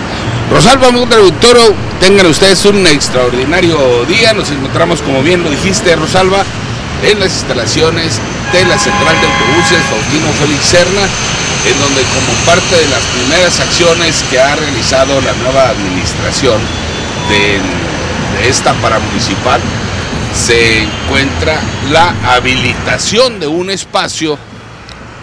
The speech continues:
para ascenso y descenso de pasajeros para que este sea de una forma más ágil.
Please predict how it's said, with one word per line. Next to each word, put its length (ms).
para 380
ascenso 800
y 140
descenso 640
de 120
pasajeros 840
para 200
que 300
este 300
sea 320
de 140
una 260
forma 460
más 280
ágil. 400